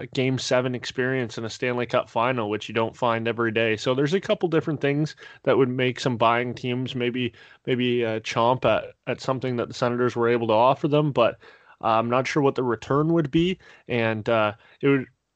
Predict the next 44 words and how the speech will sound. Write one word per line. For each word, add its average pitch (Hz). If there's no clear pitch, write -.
I 117
mean, 135
I 139
don't 156
see 160
much 139
point 135
in 120
keeping 151
him. 170
Uh, 101
Pillar, 127
I 123
guess, 123
yeah, -
you 120
raise 127
some 117
points, 127
and 110
the 107
Senators 120
do 123
need 120
some 113
players 120
to 123
fill 131
out 120
a -
lineup, 110
like 113
I 110
said 117
earlier. 117
But 110
I 127
think 151
if 127
you 135
get, 123
uh, 110
a 147
decent 151